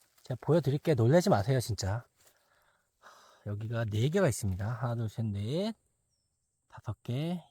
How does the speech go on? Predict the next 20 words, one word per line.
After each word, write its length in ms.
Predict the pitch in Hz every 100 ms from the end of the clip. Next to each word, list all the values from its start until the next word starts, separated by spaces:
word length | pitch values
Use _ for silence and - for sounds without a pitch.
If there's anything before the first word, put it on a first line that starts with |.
| -
여섯 340 | 104 113 -
개, 80 | -
일곱 320 | 104 104 113 -
개, 140 | 113
여덟 280 | 107 104 107 -
개, 320 | 156 190 - _ _ _ _ _ _ -
아홉 300 | 107 107 -
개, 140 | 104
열 140 | 98 -
개, 220 | - 151 113
열하나, 320 | 104 110 101
열둘, 340 | 98 - 135 104
열세, 360 | 101 117 104
열네, 260 | 101 107 110
열다섯 460 | 107 - 107 107
개, 340 | - 170 190 - - - _ - - _ _
열다섯 300 | 107 127 151
개입니다. 540 | - 127 113 131 180 208 _ _ _ _ _ _ _ _ _ -
쭉 280 | 131 156 180
와가지고요. 500 | 127 127 127 165 190